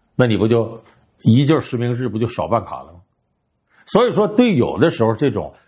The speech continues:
非实名制的灰色地带，很多的三大运营商的工作人员是睁一只眼闭一只眼的。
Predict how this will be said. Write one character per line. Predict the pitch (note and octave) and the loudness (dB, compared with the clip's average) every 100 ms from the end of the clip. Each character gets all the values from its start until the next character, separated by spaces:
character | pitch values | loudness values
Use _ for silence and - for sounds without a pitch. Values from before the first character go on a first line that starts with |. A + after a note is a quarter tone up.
| _ _ - | _ _ 0
非 | A#3+ B3+ | 2 2
实 | - F3+ | 0 0
名 | C#3 C#3 | 0 -2
制 | E3+ | -2
的 | A2+ | -2
灰 | - C3+ | 0 0
色 | C3 B2+ | 0 -2
地 | F#2 | -4
带， | D#2 D2 - - - | -10 -12 -14 -20 -10
很 | - D#2+ C2+ | -2 -2 0
多 | G#2+ F#3+ F#3+ | 0 0 0
的 | G3 - _ _ _ | -2 -4 _ _ _
三 | _ - C#3+ D3 | _ 0 2 2
大 | C#3+ | 0
运 | C3 C3+ | 2 0
营 | B2+ | 0
商 | A#2+ A#2 A#2+ | -2 -2 -2
的 | |
工 | A2+ A#2 | -6 -4
作 | A#2 | -2
人 | G#2+ | -2
员 | E2+ D#2+ | -6 -12
是 | B2 | -14
睁 | - C3+ | -4 -2
一 | C#3+ | 0
只 | B2+ | -2
眼 | D#2+ C#2 | -4 -4
闭 | A#2+ | -4
一 | |
只 | G#2+ | -4
眼 | G#2 - | -6 -8
的。 | _ | _